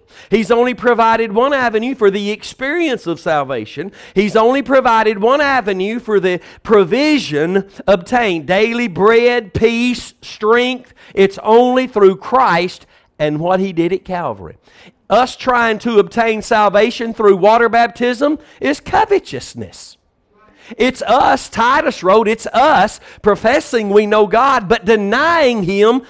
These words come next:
by our works. Our works begin to be, uh, works of covetousness. It's, covetousness is not only me wanting what you have. Covetousness is me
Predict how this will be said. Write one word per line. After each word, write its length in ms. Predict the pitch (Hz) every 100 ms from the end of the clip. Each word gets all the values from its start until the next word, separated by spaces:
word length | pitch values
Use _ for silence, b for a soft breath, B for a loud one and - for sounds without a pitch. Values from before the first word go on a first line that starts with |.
| B
by 240 | 123 160 175
our 240 | 175 233
works. 800 | 262 226 - 285 - - - - _ _ _ _ B B B
Our 260 | 190 226 240
works 420 | 220 214 214 -
begin 520 | 185 220 208 254 254
to 80 | 226
be, 300 | 233 247 202 B B
uh, 80 | -
works 380 | 190 269 277 -
of 200 | 269 -
covetousness. 1080 | - 381 440 320 - 135 - 175 151 117 175
It's, 200 | 185 - B -
covetousness 800 | 247 339 - 320 - 240 233 226
is 160 | 196
not 240 | 226 240 233
only 380 | 269 294 233
me 180 | 214 220
wanting 460 | 190 233 254 214 185
what 320 | 202 196 220
you 100 | 208
have. 600 | 151 233 240 131 147 - _ _ _ _ _ _ _ b b b
Covetousness 840 | 226 269 349 - 220 190 202 208
is 160 | 202 180
me 400 | 233 240 226